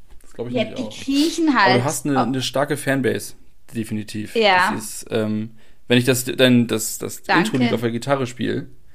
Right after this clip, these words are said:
Speaker 1: mit falschen Noten wahrscheinlich, aber ich spiel's auf der Gitarre. Und, äh, dann wird's still im Bauraum oder wo man noch ist. Und, äh, es kennt einfach jeder. Es ist so krass, wenn von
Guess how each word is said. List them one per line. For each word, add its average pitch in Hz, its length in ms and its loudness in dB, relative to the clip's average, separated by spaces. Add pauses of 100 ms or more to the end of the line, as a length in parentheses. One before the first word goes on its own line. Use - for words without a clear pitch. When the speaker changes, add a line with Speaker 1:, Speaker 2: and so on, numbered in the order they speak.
(440)
Speaker 1:
mit 101 120 -6
falschen 110 340 2
Noten 104 220 0
wahrscheinlich, 113 580 -2
aber 104 140 0
ich - 40 -8
spiel's 117 220 -4
auf 101 120 -8
der 110 100 -6
Gitarre. 107 200 -6 (140)
Und, 110 460 0
äh, 101 200 -4
dann 113 240 -4
wird's 113 160 -6
still 135 240 4
im 110 260 2
Bauraum 113 380 0
oder 110 140 0
wo 110 180 -4
man 104 120 -6
noch 107 160 -10
ist. - 180 -14
Und, 113 220 -12
äh, 104 160 -8 (180)
es - 80 -12
kennt 123 180 0
einfach 110 200 -4
jeder. 113 520 2
Es - 140 -14
ist - 160 -8
so 123 100 -4
krass, 110 320 -4
wenn 104 200 -10
von 104 320 -8